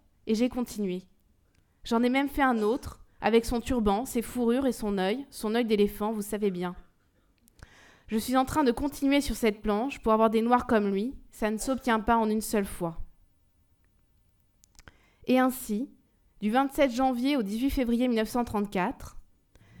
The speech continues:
Picasso réalise cinq portraits successifs de Rembrandt, au sein de ce que l'on appelle aujourd'hui la suite Vollard.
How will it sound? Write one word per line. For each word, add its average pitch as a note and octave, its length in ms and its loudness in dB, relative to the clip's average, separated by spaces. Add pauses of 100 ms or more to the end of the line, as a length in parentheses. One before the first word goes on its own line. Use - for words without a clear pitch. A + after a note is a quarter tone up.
(180)
Picasso C4+ 520 0
réalise B3+ 400 4
cinq D#4+ 300 -2
portraits C#4+ 480 -4
successifs C#4 720 -4
de A3 80 4
Rembrandt, G#3+ 680 0 (500)
au B3+ 120 0
sein D#4 240 -4
de C4 80 -2
ce - 140 -8
que - 100 -6
l'on A#3 160 0
appelle B3+ 320 6
aujourd'hui A#3+ 360 6
la A#3 120 6
suite A#3 240 4
Vollard. F3+ 500 4